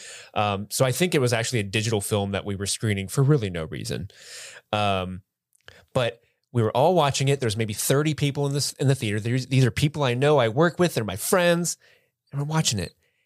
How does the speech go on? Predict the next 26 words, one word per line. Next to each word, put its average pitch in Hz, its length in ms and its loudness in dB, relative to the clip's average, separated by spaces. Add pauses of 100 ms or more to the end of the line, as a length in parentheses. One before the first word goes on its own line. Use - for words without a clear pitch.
(240)
And 139 180 2
something 277 300 0
happens 131 420 -4
at 95 100 -8
the 101 80 -2
end 113 120 2
of 98 60 0
the 98 60 -2
movie 90 400 -2 (100)
that - 180 -4
I 240 420 -2
had 147 200 -2
forgotten 131 480 -2
happened 120 420 -2
in 95 120 -6
the 85 60 -8
book. - 520 -2 (800)
And 107 220 2
people 160 260 2
know 117 440 2 (340)
I 175 140 2
don't 175 320 0
like 120 400 -4 (180)
a 113 60 -4
certain 101 320 2
character. - 600 -4